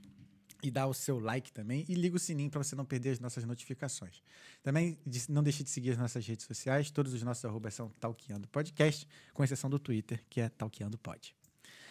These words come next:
Se você tiver alguma pergunta, alguma mensagem pra mandar pro Vinícius no decorrer desse episódio, basta vir no live chat do YouTube, que mais pro final a gente vai responder todas as perguntas e mensagens.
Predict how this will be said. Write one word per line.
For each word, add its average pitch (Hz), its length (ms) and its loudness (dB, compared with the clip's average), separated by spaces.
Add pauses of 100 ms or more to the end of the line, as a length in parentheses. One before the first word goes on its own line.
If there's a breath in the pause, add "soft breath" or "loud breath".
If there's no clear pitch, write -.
(140 loud breath)
Se - 120 0
você 147 180 8
tiver 190 260 10
alguma 196 380 10
pergunta, 175 480 6
alguma 165 200 2
mensagem 147 420 2
pra 131 160 2
mandar 123 260 2
pro 117 120 -8
Vinícius 113 440 -4
no 110 60 -2
decorrer 107 300 -4
desse 110 160 -12
episódio, 156 400 0
basta 127 280 0
vir 117 160 -4
no 117 120 0
live 110 260 0
chat 107 320 -8
do 113 80 -2
YouTube, 180 440 2 (440 loud breath)
que - 140 -6
mais 131 200 4
pro 131 100 -8
final 123 220 -2
a 113 40 0
gente 110 160 -4
vai 117 100 2
responder 113 400 -2
todas 120 260 0
as 104 60 -8
perguntas 107 440 -4
e 113 60 -6
mensagens. 156 560 0